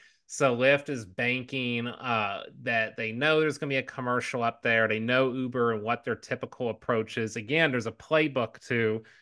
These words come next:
Super Bowl ads, so they probably have a good guess as to what direction Uber Eats is going to take. And we're like, "We're gonna take a completely alternative direction. And this is what we're gonna do. We're gonna put the seven million dollars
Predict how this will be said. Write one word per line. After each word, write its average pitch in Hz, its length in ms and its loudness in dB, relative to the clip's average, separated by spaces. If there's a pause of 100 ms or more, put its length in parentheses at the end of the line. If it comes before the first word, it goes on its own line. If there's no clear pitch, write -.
(120)
Super 160 440 0
Bowl 117 280 2
ads, 104 480 -2
so 135 100 -10
they 131 120 2
probably 151 500 4
have 151 160 2
a 135 60 0
good 120 360 -4
guess 127 560 -4
as 120 280 -4
to 120 80 -6
what 120 260 -2
direction 117 600 -2
Uber 110 260 -6
Eats 110 160 -10
is 117 140 -12
going 117 180 -4
to 101 80 -10
take. 127 560 -6 (400)
And 135 120 -2
we're 131 100 4
like, 127 200 4
"We're 131 140 2
gonna 151 160 0
take 131 240 -4
a 123 60 -10
completely 123 520 -8
alternative 113 720 -2
direction. 101 840 -6 (380)
And 131 200 2
this 202 220 6
is 135 100 -6
what 120 140 0
we're 113 100 -6
gonna 101 160 -2
do. 87 260 -8
We're 110 140 -4
gonna 120 160 0
put 113 460 -2
the - 80 -16
seven 113 320 -2
million 110 260 -2
dollars 107 480 -2